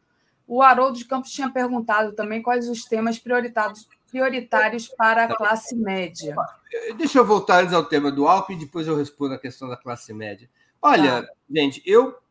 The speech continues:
Speaker 2: tenho que olhar para as pesquisas. Nada nas pesquisas mostra que o fator Alckmin interfira na votação nacional. Se interfere, é para pior, porque o Lula, nos últimos quatro meses, teve uma pequena queda.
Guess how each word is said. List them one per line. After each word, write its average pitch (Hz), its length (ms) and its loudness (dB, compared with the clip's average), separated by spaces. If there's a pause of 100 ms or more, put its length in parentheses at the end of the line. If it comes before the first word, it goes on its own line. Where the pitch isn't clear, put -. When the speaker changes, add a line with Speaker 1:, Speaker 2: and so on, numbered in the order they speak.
(120)
Speaker 2:
tenho 220 200 -2
que 220 80 -6
olhar 190 220 0
para 220 100 -6
as - 80 -8
pesquisas. 117 800 -8
Nada 175 760 -2
nas 147 240 -6
pesquisas 135 760 -14
mostra 131 840 -10 (840)
que 165 360 -8 (120)
o 147 100 -2
fator 160 520 0
Alckmin 147 640 2
interfira 180 680 -10
na 190 100 -6
votação 185 440 -12
nacional. 277 680 -12 (1080)
Se - 300 0
interfere, 247 760 0
é 226 40 2
para 226 160 -6
pior, 190 520 -2 (640)
porque 151 260 -6
o 202 120 0
Lula, 151 320 2
nos 127 100 -6
últimos 139 320 -4
quatro 151 340 -8
meses, 190 220 -12
teve 180 180 -14
uma 208 120 -8
pequena 240 440 -12
queda. 160 460 -10